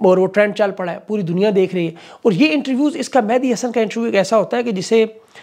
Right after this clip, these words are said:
अ, जो एलीट क्लास है वर्ल्ड लेवल पे, वो ज़रूर देखते हैं, क्योंकि इंटरेस्टिंग इंटरव्यू होता है, जिस तरह कटहरे में खड़ा करके बंदे को रगड़ता है वो।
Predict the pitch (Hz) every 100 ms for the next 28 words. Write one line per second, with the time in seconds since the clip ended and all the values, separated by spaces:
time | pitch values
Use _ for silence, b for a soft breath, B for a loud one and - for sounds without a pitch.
0 | B B 196 190 175 208 196 202 220 277
1 | - 226 165 - 139 - - 170 185 175
2 | 143 139 156 131 247 269 156 185 202 311
3 | 202 180 - - 143 - _ b b b
4 | b 247 320 285 277 294 - 330 302 269
5 | 277 262 247 240 240 196 180 220 214 202
6 | 220 233 220 190 196 190 180 170 170 185
7 | 165 139 143 165 127